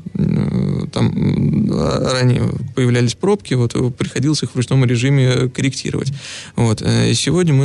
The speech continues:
э, предложили такую ситуацию, чтобы движение шло непрерывно,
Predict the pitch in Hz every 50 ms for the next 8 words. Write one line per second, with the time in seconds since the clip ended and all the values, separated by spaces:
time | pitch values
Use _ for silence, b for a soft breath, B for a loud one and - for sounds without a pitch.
0 | 139 131 131 123 120 120 120 - 127 131 - - 131 123 123 120 127 120 123 120
1 | 120 - 110 - - 131 123 - - 185 185 190 185 - - 123 - - - -
2 | - 131 123 127 127 127 - 123 120 117 127 127 135 151 139 127 123 120 123 -
3 | - - - 135 127 120 127 - - _ _ - - 127 127 127 127 120 - -
4 | 151 156 156 170 165 143 143 131 123